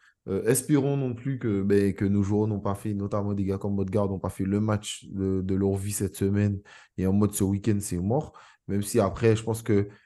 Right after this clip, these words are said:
c'est quelqu'un qui comprend l'importance d'un derby. Comme on dit, ça se joue pas, ça se gagne. Donc, on a hâte de voir ce match et, euh, ben, c'est aussi ce qui va, euh, sans doute nous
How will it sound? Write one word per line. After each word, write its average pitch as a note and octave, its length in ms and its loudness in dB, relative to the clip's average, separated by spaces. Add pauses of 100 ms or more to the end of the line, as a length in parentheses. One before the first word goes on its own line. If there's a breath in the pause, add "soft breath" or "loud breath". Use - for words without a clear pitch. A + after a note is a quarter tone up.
(180 soft breath)
c'est - 240 -2
quelqu'un A2+ 260 0
qui A2+ 140 -6
comprend A#2+ 380 -2
l'importance A2 500 0
d'un G2+ 140 -2
derby. G2+ 500 0 (100)
Comme A#2 180 0
on G#2 80 2
dit, A2 80 0
ça G#2+ 100 -2
se A2 140 -2
joue G#2 180 0
pas, G#2+ 140 2
ça - 140 -2
se - 120 -8
gagne. B2 380 0 (440 soft breath)
Donc, G2+ 200 0
on G#2 100 4
a A#2+ 180 4
hâte C#3 280 2
de A2+ 100 6
voir A2 260 4
ce A2 120 0
match - 500 -2
et, G#2+ 220 4
euh, F#2+ 500 2
ben, F2 160 -2
c'est G#2 200 0
aussi F#2+ 280 -2
ce - 260 -6
qui - 140 -2
va, A2 400 6
euh, F#2+ 140 0
sans A2+ 180 0
doute A2+ 220 0
nous A2 300 2